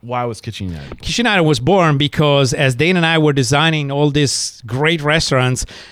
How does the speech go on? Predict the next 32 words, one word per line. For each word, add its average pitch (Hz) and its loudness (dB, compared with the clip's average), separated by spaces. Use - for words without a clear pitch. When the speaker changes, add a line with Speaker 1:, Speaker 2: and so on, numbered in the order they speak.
Speaker 2:
we 147 2
realized 160 2
that 135 2
at 135 -2
that 165 0
point, 143 2
which 131 -2
was 139 2
about, 135 -2
oh, 180 2
seven 175 2
years 180 2
ago, 202 2
we 165 2
Speaker 1:
Yeah. 196 4
Speaker 2:
never 196 2
designed 165 2
a - 2
restaurant 143 2
that 139 2
was 139 2
optimized 139 0
for 135 0
the 127 0
delivery. 120 0
And 143 2
with 139 0
all 180 4
the 190 2
massive 156 0
amounts 165 2
of, 135 0